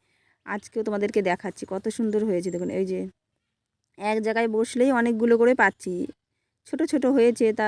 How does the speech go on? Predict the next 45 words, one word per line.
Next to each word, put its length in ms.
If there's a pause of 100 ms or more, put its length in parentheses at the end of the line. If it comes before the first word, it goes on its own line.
লোকের 360
জমি, 280
তাই 160
সবাই 300
মিলে 220
ঢুকছি 360
না, 140 (600)
এক 260
দুইজন 360
ঢুকে 320
শাকগুলো 460
তুলবো। 460 (960)
তো 40
শস্য 380
পাড়ালে 360
মরে 280
যাবে 260
তাই। 240 (600)
তো 40
দেখো 280
এখানে 260 (200)
অনেক 420
শাক 260
হয়েছে, 320
অনেক। 320 (920)
মানে 260
সে 140 (360)
বেতো 280
শাক 220
হয়েছে। 400 (140)
বেতো 300
শাক 200
ভাজা 300
কিন্তু 260
দারুণ 320
খেতে 240
লাগে। 180
এই 80
যে 60
আমার 180
দাদার 320
ছেলে, 360
একটা 140
দাদার 300
মেয়ে 400